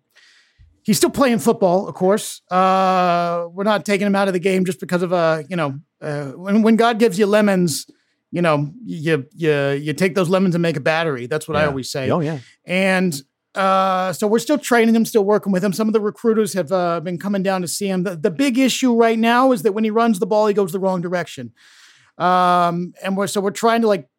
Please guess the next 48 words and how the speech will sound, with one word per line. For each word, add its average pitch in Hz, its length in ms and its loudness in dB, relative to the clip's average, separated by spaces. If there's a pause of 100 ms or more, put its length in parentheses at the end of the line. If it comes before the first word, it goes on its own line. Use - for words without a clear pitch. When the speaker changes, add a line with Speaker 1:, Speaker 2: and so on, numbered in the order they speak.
(140)
Speaker 1:
you 214 120 -4
know, 196 100 2
train 220 360 2
that 202 180 4
out 202 240 4
of 165 100 -2
him. 139 340 -8
Uh, 156 60 -12
Speaker 2:
Yeah. 151 300 -4
Speaker 1:
but 180 120 -4
it's 208 140 2
a 226 60 -4
tough 269 220 -2
thing. 233 280 0
It's 170 140 -6
a 220 40 -2
tough - 240 0
thing. 208 320 2
A 151 80 -8
lot 202 180 2
of 240 40 0
those 262 160 0
kids, 240 480 -2 (680)
specifically 233 580 0
after 226 180 0
that 190 240 0
game, 220 420 2
uh, 165 680 0 (260)
came 220 160 -2
back 233 160 0
a - 20 -14
little 240 140 2
changed, 214 340 -2
a 180 40 -2
little 190 120 -4
different. 170 380 -4 (640)
Speaker 2:
Well, 170 180 2
I, 156 220 -2 (100)
I 151 120 -2
guess 175 340 -2 (220)
th-, 143 180 -12
that's 139 220 0
another 143 240 4
great 107 240 0
segue. 107 340 -4
You 110 160 -2
said 127 240 -2
that 117 220 0